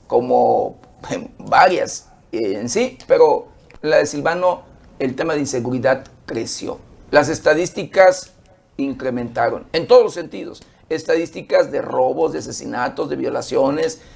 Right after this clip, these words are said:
de, eh, homicidios, feminicidios, de todo. Pero en la costa michoacana incluso,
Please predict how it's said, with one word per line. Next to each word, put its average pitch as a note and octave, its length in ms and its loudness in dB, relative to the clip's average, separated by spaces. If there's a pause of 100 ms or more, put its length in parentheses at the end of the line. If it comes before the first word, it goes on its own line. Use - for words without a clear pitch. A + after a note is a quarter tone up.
(180)
de, C#3 400 2 (360)
eh, C3+ 220 2
homicidios, C3+ 680 0
feminicidios, D3 960 2 (420)
de - 180 -14
todo. - 360 -4 (320)
Pero E3+ 600 8 (520)
en F#3 120 0
la F#3+ 140 0
costa C4+ 260 2
michoacana A#3+ 540 -2
incluso, D#3+ 540 -6